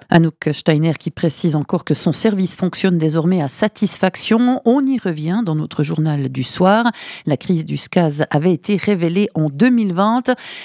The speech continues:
La semaine dernière, un cas d'abus a été jugé au Locle, cette fois-ci pour un montant de quelque trente-quatre mille francs. Les rennes de Nez Rouge reprennent du service dans le canton de Neuchâtel à partir du huit décembre. Après une année deux mille vingt-deux encore perturbée par le covid, c'est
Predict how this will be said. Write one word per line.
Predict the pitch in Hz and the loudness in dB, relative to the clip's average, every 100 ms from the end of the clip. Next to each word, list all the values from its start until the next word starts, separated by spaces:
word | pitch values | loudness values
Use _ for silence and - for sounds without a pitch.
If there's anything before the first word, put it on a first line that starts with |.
| - | 0
La | 190 | 2
semaine | 269 - 247 240 | 2 2 2 2
dernière, | 202 185 190 220 233 - | 0 0 0 0 -2 -2
un | 254 | -2
cas | - | 0
d'abus | 196 170 147 196 | -2 -2 0 -2
a | 214 | -2
été | 156 - 156 | -4 -4 -4
jugé | 160 151 156 151 - | -2 -2 0 -2 0
au | 131 | 0
Locle, | 151 220 - | 0 0 -4
cette | 156 196 - | -4 -4 -4
fois-ci | 151 - | -6 -6
pour | 185 180 | -4 0
un | 156 | 0
montant | 143 127 175 | 0 -2 -2
de | 175 160 | -2 -4
quelque | - 131 - | -4 -6 -4
trente-quatre | 185 - - 139 - 269 - | -4 -2 0 0 0 0 4
mille | 196 | 2
francs. | - - - _ - - - - - - - | 0 -10 -12 _ -16 -12 -12 -12 -16 0 4
Les | 226 | 4
rennes | 269 254 247 | 4 2 2
de | 202 226 | 2 2
Nez | 220 233 | 2 0
Rouge | 220 202 | -2 0
reprennent | 196 196 226 226 | -2 0 0 0
du | 208 190 | 0 -2
service | 277 240 220 196 262 | -2 0 0 -2 -2
dans | 220 | 0
le | 202 | 0
canton | - 180 185 | -2 -2 -2
de | 175 | 0
Neuchâtel | 185 - 147 180 254 | 0 0 -2 0 0
à | |
partir | 233 160 - 165 147 | 0 -4 -4 -4 -4
du | 131 123 | -4 -6
huit | 123 180 | -2 0
décembre. | 196 170 - 175 226 262 247 - - - | 0 -2 0 0 2 0 -2 -8 -8 -6
Après | 147 - | -4 -2
une | 151 147 | 0 0
année | 151 147 | 0 -2
deux | 139 156 | 0 0
mille | 160 151 | 0 0
vingt-deux | 156 156 | 0 0
encore | 147 131 127 - | -2 -2 -6 0
perturbée | 170 156 - 156 151 143 | 0 0 -4 -2 0 0
par | - 180 | 2 2
le | 175 | 0
covid, | 170 180 165 240 240 233 | -2 -2 -2 -2 0 0
c'est | - - - - | -2 -2 -2 -2